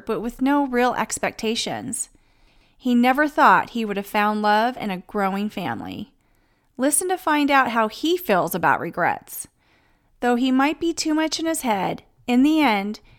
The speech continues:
he'll even tell you, "Without prompting from me, no matter the decisions you've made in the past,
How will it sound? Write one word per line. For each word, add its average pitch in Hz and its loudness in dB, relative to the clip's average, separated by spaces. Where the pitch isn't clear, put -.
he'll 302 0
even 190 0
tell 127 -2
you, 110 -6
"Without 202 0
prompting 226 2
from 311 2
me, 220 0
no 220 0
matter 220 4
the 214 -2
decisions 269 0
you've 302 0
made 294 2
in 311 0
the 330 -2
past, - -2